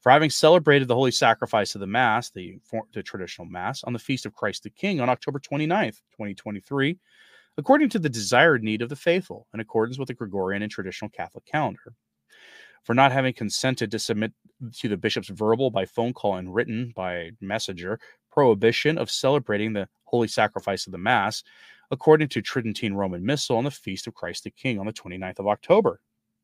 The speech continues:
For having expressed myself to the faithful in the sermon of the Holy Mass on the feast of Christ the King, professing the Catholic and Apostolic faith,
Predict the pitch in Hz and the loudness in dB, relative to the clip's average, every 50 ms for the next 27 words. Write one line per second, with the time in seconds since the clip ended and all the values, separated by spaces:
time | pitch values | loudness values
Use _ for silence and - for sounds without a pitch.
0 | _ _ _ _ _ _ _ _ _ _ _ _ _ _ - 104 147 185 220 214 | _ _ _ _ _ _ _ _ _ _ _ _ _ _ 4 6 6 6 6 4
1 | 185 - - - 196 196 202 - - 165 160 147 - - 160 160 - - 143 147 | 0 -2 0 4 4 4 6 4 4 2 2 4 4 4 4 4 4 2 0 -2
2 | - - 160 165 196 202 - 175 160 117 113 - - - 147 147 165 180 185 175 | 4 4 6 6 6 4 0 -2 -2 0 -2 -4 -2 -2 0 0 0 0 -2 -2
3 | 139 131 139 135 - 151 160 160 156 156 160 165 170 - - 117 107 - - 190 | -2 -2 -2 -2 0 2 2 2 2 2 2 2 0 0 -4 -8 -8 -4 -4 -4
4 | 202 - - 123 - - 113 98 95 - - 92 - - 107 117 151 - _ _ | -4 -4 -6 -10 -6 -6 -6 -6 -4 -8 -12 -14 -10 -8 -8 -8 -8 -8 _ _
5 | _ _ _ _ _ _ _ _ - 143 - - 165 147 - - 160 143 139 - | _ _ _ _ _ _ _ _ -2 -2 4 6 6 6 6 2 -2 -2 0 4
6 | - 117 117 - 135 120 123 104 98 98 - 110 - - 98 95 95 - - 180 | 4 4 4 4 0 -2 0 0 0 0 -2 -6 -6 -4 -4 -4 -4 -2 0 0
7 | 151 101 95 - | 0 0 -2 -8